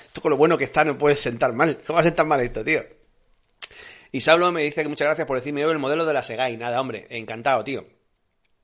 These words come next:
Eso es dar envidia. Envidia, ¿no? Vete al chino como he hecho yo hoy. <laughs> Cómpratela y cómetela.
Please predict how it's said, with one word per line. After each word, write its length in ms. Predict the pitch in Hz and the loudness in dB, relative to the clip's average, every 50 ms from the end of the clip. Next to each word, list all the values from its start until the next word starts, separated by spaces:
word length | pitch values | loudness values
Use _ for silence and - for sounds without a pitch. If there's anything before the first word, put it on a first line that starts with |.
| _ - | _ -12
Eso 220 | - 151 151 - 170 | -8 -6 -2 -2 0
es 60 | 156 | 4
dar 140 | 175 185 170 | 4 4 4
envidia. 480 | 147 135 135 160 185 196 180 110 - - | 4 2 0 0 2 4 2 2 2 -2
Envidia, 340 | 104 120 107 107 104 113 113 | -12 -14 -12 -10 -10 -10 -10
¿no? 340 | 107 131 190 269 277 _ _ _ _ _ 120 | -8 -10 -10 -10 -12 _ _ _ _ _ -20
Vete 520 | 123 131 127 113 120 127 117 107 113 - 117 | -18 -16 -16 -16 -16 -16 -14 -12 -8 -6 -6
al 100 | 123 120 | -6 -4
chino 240 | - - 135 135 160 | -4 -4 -4 -4 -6
como 160 | 151 139 139 | -4 -4 -2
he 40 | 135 | -2
hecho 160 | - - 160 | 0 0 2
yo 160 | 139 143 147 | 2 4 4
hoy. 200 | 190 185 240 277 - - 190 185 - - - 359 349 | 4 2 2 0 -6 -10 -12 -12 -12 0 2 2 2
<laughs> 500 | 359 - 370 370 - - - 220 - - | 4 0 0 0 0 -6 -6 -6 -4 2
Cómpratela 680 | - 208 180 - - - 208 196 208 185 165 180 240 240 | 2 2 2 2 4 4 4 4 4 -2 -2 -2 -4 -4
y 40 | 170 | -4
cómetela. 540 | 165 180 170 165 147 139 139 170 - - | -4 -4 -4 -2 -2 -2 -2 -2 -4 -4